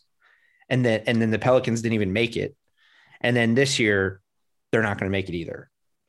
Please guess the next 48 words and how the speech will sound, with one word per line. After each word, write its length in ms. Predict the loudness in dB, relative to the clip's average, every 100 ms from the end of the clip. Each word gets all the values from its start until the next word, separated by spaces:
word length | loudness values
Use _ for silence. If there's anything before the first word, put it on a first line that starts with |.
| 0
I 40 |
mean, 160 | 4 4
right 180 | 4
now 140 | 4 4
they're 300 | 4 4 0
five, 400 | -4 0 0 0
they're 200 | 0 0
four 380 | 0 0 2 4
games 280 | 2 0 0
out 160 | 0 0
of 80 |
the 60 | -2
play-in. 540 | -4 -2 -2 -4 -10 -18 _ _
So 400 | 0 2 2 -2 -2
with, 300 | -2 -2 -8 -6
like, 160 | -6
fourteen 400 | -4 -6 -2 -4
games 260 | -2 -4 -6
to 60 |
go, 280 | -8 -8 -10 -12
it's 100 | -4
gonna 100 | -2
be 80 | 0
really 240 | 2 0
tough 220 | -2 -4
for 60 | -2
them 180 | -6 -6
to 80 | -6
catch 260 | -6 -4
up. 240 | -4 -6 -10 _ -20 -20 _ _
So 400 | -2 0 0 -6 _ _ _
for 60 | -2
the 60 |
second 300 | 0 0 0
year 140 | 0 0
in 60 |
a 60 | 2
row, 400 | 2 2 -2 -6 _ _
if 160 | -2 0
that 160 | 2
was 220 | 2 0
their 120 | 0 -2
goal, 360 | 0 -2 -4
it's 140 | -8 -6
not 140 | -6
gonna 120 | -6
happen. 320 | -6 -8 -10 -16 -20 -8
Now, 500 | 0 2 2 0 -2